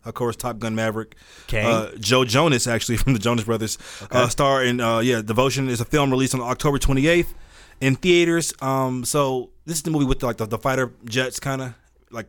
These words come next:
Speaker 1: set back, like, in the eighties. I s-, put you in the trailer, tagged you in the trailer.
Speaker 2: Don't remember this at all.
Speaker 1: Okay, well, it's,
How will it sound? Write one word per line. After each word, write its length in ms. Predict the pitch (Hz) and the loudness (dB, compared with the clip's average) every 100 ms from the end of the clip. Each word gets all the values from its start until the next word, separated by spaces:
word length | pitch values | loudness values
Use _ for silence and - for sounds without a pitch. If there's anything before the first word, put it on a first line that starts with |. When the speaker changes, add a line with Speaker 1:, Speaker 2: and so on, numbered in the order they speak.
| - | -12
Speaker 1:
set 200 | - 127 | -12 -8
back, 160 | 120 123 | -6 -6
like, 140 | 117 | -6
in 60 | 117 | -6
the 120 | 113 | -6
eighties. 320 | 117 120 - - | -6 -6 -12 -18
I 40 | |
s-, 140 | - - - | -18 -16 -14
put 180 | - | -10
you 60 | 117 | -8
in 60 | 104 | -8
the 40 | |
trailer, 240 | 110 107 104 | -8 -8 -10
tagged 240 | - 117 107 | -10 -10 -8
you 40 | |
in 40 | |
the 60 | 101 | -10
trailer. 180 | 107 104 | -10 0
Speaker 2:
Don't 160 | 120 | 2
remember 180 | 113 104 | 2 0
this 140 | 104 101 | 0 0
at 100 | 98 | 0
all. 180 | 90 104 | 0 -2
Speaker 1:
Okay, 220 | 165 131 | 0 0
well, 120 | 123 | 2
it's, 140 | 165 | 0